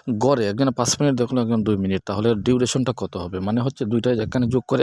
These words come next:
অ্যাভারেজে ডিউরেশনটা দেখাবে। এই যে দেখাচ্ছে ওয়ান পয়েন্ট এগারো, মানে এক মিনিট এগারো সেকেন্ড করে প্রতিজনে ভিডিওটা দেখেছে, যে টাইমটা এসেছে তা ভাগ করে দিলে সবার কাছে, মানে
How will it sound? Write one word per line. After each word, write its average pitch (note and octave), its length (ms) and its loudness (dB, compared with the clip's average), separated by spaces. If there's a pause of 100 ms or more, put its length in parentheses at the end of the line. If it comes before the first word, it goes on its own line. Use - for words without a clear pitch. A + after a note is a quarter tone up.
অ্যাভারেজে A#2 500 2 (460)
ডিউরেশনটা A2+ 480 0
দেখাবে। F2+ 280 -10 (2000)
এই A#2+ 80 -6
যে A#2 140 -2
দেখাচ্ছে A#2+ 320 -6 (1700)
ওয়ান A2+ 220 0 (100)
পয়েন্ট A#2+ 200 -2 (140)
এগারো, G2 220 -2 (120)
মানে A2 120 -4 (180)
এক - 60 -10 (120)
মিনিট C#3 220 -2 (180)
এগারো B2 200 2 (120)
সেকেন্ড C3+ 340 -2
করে B2+ 120 -2 (100)
প্রতিজনে C3 480 -2 (460)
ভিডিওটা A#2 320 2 (100)
দেখেছে, A#2+ 300 -4 (160)
যে G#2 60 2 (120)
টাইমটা A2 320 0 (120)
এসেছে A#2+ 340 -6
তা G2 60 0 (100)
ভাগ G#2 100 0 (120)
করে G#2+ 220 2
দিলে G2+ 140 2 (120)
সবার G#2 260 -2 (100)
কাছে, - 240 -8
মানে F#2 100 -4